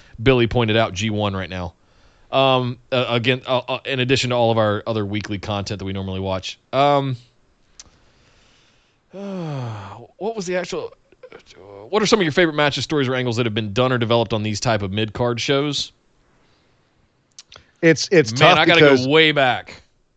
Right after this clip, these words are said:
Speaker 1: to, like,
Speaker 2: Yeah.
Speaker 1: Saturday uh, Saturday morning wrestling kind of stuff to get,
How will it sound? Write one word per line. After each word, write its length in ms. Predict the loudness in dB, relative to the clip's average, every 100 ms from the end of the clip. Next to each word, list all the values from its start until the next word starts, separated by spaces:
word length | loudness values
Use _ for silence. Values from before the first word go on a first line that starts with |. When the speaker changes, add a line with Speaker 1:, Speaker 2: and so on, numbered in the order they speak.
| _
Speaker 1:
to, 100 | -6
like, 180 | 0 4
Speaker 2:
Yeah. 140 | 4 4
Speaker 1:
Saturday 920 | 4 4 4 6 6 6 4 0 -8 _ _ -4
uh, 680 | -2 0 0 0 0 0 -2
Saturday 460 | 0 2 2 0
morning 480 | -2 -2 -2 -2 -4
wrestling 460 | -2 -2 -4 -6 -6
kind 180 | -6 -8
of 60 |
stuff 340 | -6 -4 -4 -6
to 80 | -10
get, 200 | -8